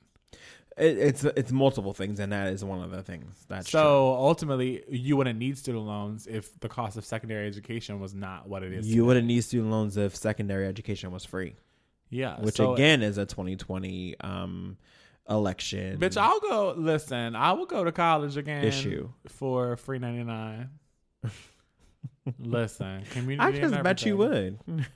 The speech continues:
Speaker 1: would. <laughs> I mean, who
Speaker 2: Commu-,
Speaker 1: wouldn't? I mean, some
Speaker 2: community and
Speaker 1: s-,
Speaker 2: everything.
Speaker 1: some people would, and some people, school is not for everybody.
Speaker 2: It isn't.
Speaker 1: Okay,
Speaker 2: You know
Speaker 1: school
Speaker 2: what?
Speaker 1: is
Speaker 2: And
Speaker 1: not for everybody.
Speaker 2: ultimately, either is Trump. So please vote in the
Speaker 1: <laughs>
Speaker 2: twenty twenty election and pay attention to who is out in these streets telling you to vote for them,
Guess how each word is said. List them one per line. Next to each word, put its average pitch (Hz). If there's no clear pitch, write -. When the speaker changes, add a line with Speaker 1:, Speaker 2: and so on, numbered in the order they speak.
Speaker 1:
would. 240
<laughs> 247
I 175
mean, 185
who 208
Speaker 2:
Commu-, -
Speaker 1:
wouldn't? 226
I -
mean, 135
some 151
Speaker 2:
community 156
and 147
Speaker 1:
s-, 151
Speaker 2:
everything. 131
Speaker 1:
some 120
people 117
would, 101
and 98
some 95
people, 95
school 117
is 104
not 104
for 110
everybody. 92
Speaker 2:
It 127
isn't. 113
Speaker 1:
Okay, 92
Speaker 2:
You 180
know 208
Speaker 1:
school 208
Speaker 2:
what? 208
Speaker 1:
is 196
Speaker 2:
And 190
Speaker 1:
not 185
for 196
everybody. 202
Speaker 2:
ultimately, 185
either 120
is 120
Trump. 98
So 143
please 226
vote 123
in 131
the 120
Speaker 1:
<laughs> -
Speaker 2:
twenty 123
twenty 120
election 117
and 185
pay 240
attention 156
to 147
who 139
is 123
out 117
in 117
these 120
streets 117
telling 113
you 110
to 104
vote 107
for 113
them, 120